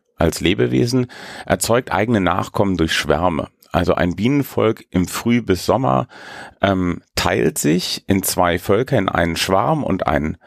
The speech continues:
sag ich mal, Jungvolk, was zu Hause bleibt. Und dieser Schwarm schwärmt aus und bildet ein neues Volk. Das zu Hause bleibende Volk, also welches in der alten Behausung zurückbleibt, bezeichnet man deswegen als Jungvolk, denn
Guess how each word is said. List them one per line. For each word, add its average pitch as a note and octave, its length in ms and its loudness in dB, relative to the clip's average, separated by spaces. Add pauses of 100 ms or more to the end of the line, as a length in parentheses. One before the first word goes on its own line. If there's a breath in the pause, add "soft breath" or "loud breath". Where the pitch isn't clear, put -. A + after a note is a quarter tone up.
(160 soft breath)
sag - 160 0
ich - 60 -8
mal, G1+ 140 0 (140)
Jungvolk, B2+ 800 0
was F2 200 0
zu F2 200 -2
Hause C3+ 280 2
bleibt. G#2+ 400 0 (320 loud breath)
Und F#2 100 2
dieser F#2 160 2
Schwarm G2+ 300 2
schwärmt F2 400 0
aus F2+ 200 2
und F2 100 -2
bildet E2+ 280 2
ein D#2+ 100 0
neues D#2 320 2
Volk. - 420 0 (600 loud breath)
Das - 420 -2
zu F#2+ 240 -2
Hause D3 240 2
bleibende D2 460 -2
Volk, - 520 -2 (160)
also F2 240 2
welches F#2 280 0
in F2 160 0
der E2 180 0
alten G#2+ 380 0
Behausung F#2+ 680 0 (240 soft breath)
zurückbleibt, A2 600 0
bezeichnet F2+ 380 -2
man E2+ 120 2
deswegen G2 380 0
als E2 180 0
Jungvolk, F#2+ 640 0
denn F#2 300 2